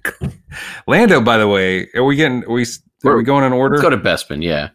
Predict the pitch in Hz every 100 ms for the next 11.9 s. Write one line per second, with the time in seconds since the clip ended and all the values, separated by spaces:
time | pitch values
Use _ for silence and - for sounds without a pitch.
0 | _ _ _ _ _ _ _ - 143 139
1 | 180 226 156 120 117 123 135 143 151 160
2 | 190 143 160 196 151 - _ _ _ _
3 | - - 110 98 127 120 120 110 101 107
4 | 104 107 95 98 85 98 90 80 - 80
5 | 78 - _ _ _ _ _ _ _ _
6 | _ _ _ 139 220 143 98 113 185 175
7 | 196 226 208 202 - 233 302 - 101 87
8 | 71 - - - - 185 294 196 214 226
9 | 165 226 285 95 82 - 339 - 117 85
10 | 76 - - _ _ _ _ _ _ -
11 | 180 226 165 160 170 170 165 135